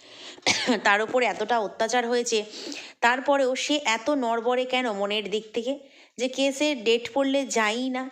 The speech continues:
এর আগেও যখন বাচ্চার ব্যাপারে কেসের ডেট পড়েছিল সে তখন দিল্লি ঘুর-, ঘুরতে চলে গেল। এখনও যখন ডেট পড়েছে, আহ, তখনও কিন্তু দেখতে পাচ্ছি যে ও এখন ওই তোমার নিধিবন,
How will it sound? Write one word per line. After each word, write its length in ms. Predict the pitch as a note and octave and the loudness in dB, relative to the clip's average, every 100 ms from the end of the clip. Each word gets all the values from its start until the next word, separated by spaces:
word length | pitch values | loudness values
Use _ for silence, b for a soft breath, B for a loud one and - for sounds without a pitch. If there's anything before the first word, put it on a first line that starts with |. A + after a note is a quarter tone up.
| B B B | B B B
এর 180 | F#3 F#3+ | 0 2
আগেও 300 | G3 A3+ C#4 | 2 0 2
যখন 320 | C#4 C#4 C4 | 0 0 2
বাচ্চার 360 | A#3+ A3+ C4+ C4 | 0 0 0 0
ব্যাপারে 300 | B3+ B3+ C4 | 2 0 0
কেসের 320 | C4 B3+ A3+ | -2 -2 -2
ডেট 220 | B3+ B3+ | -2 0
পড়েছিল 380 | C4 C4 C4 C4 | 0 0 0 0
সে 160 | B3 | 0
তখন 280 | G#3+ G#3 G#3 | 0 -2 -2
দিল্লি 320 | G3 G3 G3 | -2 0 -2
ঘুর-, 300 | F3+ F3+ F3+ | -2 -4 -6
ঘুরতে 260 | G3 A3+ A3 | -8 -6 -4
চলে 260 | F#3+ F3 D3+ | -2 0 0
গেল। 220 | C#3+ D3+ B B B | 0 -2 B B B
এখনও 400 | - F#3+ C4 D4 | -4 -2 0 0
যখন 320 | C#4+ C#4 C#4+ C4+ | 0 0 0 0
ডেট 240 | C#4 C4+ | -2 -2
পড়েছে, 400 | C4+ C4 C4+ C#4 C#4 B B B | -2 0 0 -2 -2 B B B
আহ, 120 | G#3+ A3 | -2 0
তখনও 360 | B3 B3+ D4+ | 0 2 0
কিন্তু 300 | D4 C#4+ C4+ | 0 0 0
দেখতে 300 | B3 A#3+ A#3+ | 0 0 0
পাচ্ছি 340 | B3+ B3 C4+ C#4 | 0 0 -2 0
যে 180 | A3+ A3 A3 - _ _ _ _ _ _ _ _ - - | 0 0 -6 -20 _ _ _ _ _ _ _ _ -10 0
ও 60 | |
এখন 300 | G#3 G3+ G#3+ | 0 2 0
ওই 200 | G#3 G3+ G3 | 0 -2 -2
তোমার 260 | G3 G3 | -2 0
নিধিবন, 600 | G3 A3+ B3 B3 A3+ G#3+ | -2 -2 -2 -2 -2 -4